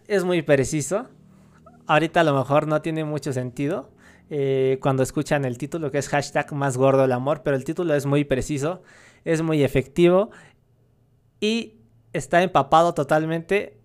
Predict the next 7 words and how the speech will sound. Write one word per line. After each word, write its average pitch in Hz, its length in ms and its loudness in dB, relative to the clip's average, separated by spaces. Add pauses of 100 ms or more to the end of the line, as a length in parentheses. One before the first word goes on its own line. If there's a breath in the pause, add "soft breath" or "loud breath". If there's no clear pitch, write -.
(160)
sobre 180 480 2
la 139 120 0
historia 160 580 0 (540 loud breath)
del 131 320 -2
po-, 139 280 -2
del 127 1160 0
libro. 131 380 0